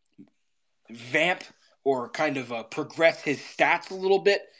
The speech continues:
to make him, uh, uh, to, to, to make him get some, some more,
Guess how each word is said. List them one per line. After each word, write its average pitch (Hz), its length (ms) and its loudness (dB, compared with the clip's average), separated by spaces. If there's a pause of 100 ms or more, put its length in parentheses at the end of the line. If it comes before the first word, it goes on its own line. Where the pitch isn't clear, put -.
(200)
to 156 80 -2
make 170 240 2
him, 156 200 0
uh, 135 260 4 (1400)
uh, 123 300 4
to, 165 220 2
to, 156 240 -2
to 160 160 -4
make 165 200 4
him 156 120 2
get 156 180 -2
some, 147 380 -4 (600)
some 160 200 -4
more, 151 440 4